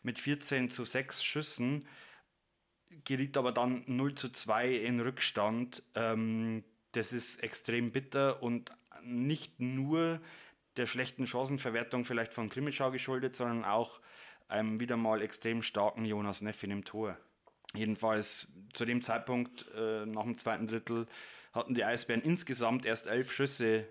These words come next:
auf das Tor von Oleg Schilin abgegeben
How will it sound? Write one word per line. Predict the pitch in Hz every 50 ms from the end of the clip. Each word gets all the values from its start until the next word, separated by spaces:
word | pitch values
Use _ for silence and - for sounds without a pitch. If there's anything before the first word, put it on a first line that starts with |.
| -
auf | - 110 107 110 113 - -
das | - 117 -
Tor | - - 120 117 113
von | - 113 107
Oleg | 107 110 117 117 110 -
Schilin | - 123 123 127 127 117
abgegeben | 98 107 - - 117 113 98 113 117 113 120 127 131 -